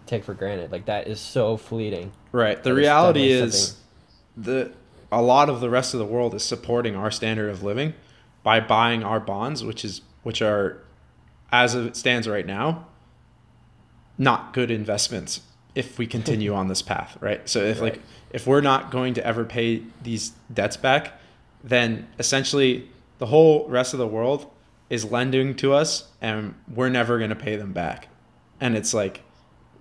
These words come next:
Speaker 2: I think we've developed this false sense of security and standard of living that we can just do whatever we want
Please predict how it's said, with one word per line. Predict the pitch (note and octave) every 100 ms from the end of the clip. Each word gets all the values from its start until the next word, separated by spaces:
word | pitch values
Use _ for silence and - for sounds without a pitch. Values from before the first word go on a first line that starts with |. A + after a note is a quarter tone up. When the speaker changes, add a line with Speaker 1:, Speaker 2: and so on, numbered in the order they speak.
| _ -
Speaker 2:
I | A#2
think | C#3+ C3+
we've | C3+ C3
developed | A#2 A#2+ B2 B2
this | B2 - - - -
false | - - A#2+ B2+ B2+
sense | - - A#2+ A#2 A#2+
of | G#2+ G2+ - _ _ _ _ _ -
security | - - B2 A2+ B2 C3+ C3+ B2
and | G#2+ G2 F#2+
standard | - A#2 A#2 A2
of | G#2+
living | A2 B2+ D3+ D3 _ - _ _ _ _ _ _ _ -
that | B2 A2+ -
we | B2 B2+
can | B2+
just | A2+ A#2 -
do | B2+
whatever | A#2 A2+ A2 G#2
we | G2+
want | G#2 G2 E2+